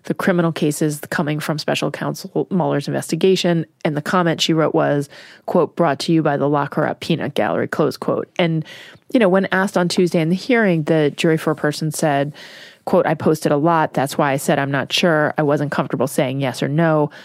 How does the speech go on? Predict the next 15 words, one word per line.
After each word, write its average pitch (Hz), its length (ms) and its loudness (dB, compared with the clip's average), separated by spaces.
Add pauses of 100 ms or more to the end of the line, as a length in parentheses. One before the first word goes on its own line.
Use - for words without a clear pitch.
(100)
I 156 120 -2
couldn't - 300 0
remember 139 540 0
if - 140 -2
I'd 131 160 0
posted 143 340 -2
that 139 200 -2
or 143 60 -2
not." 156 360 -2 (360)
What's 302 220 0
your 339 100 2
reaction 143 400 -4
to - 100 -6
this, 131 120 -6
Preet? - 280 -6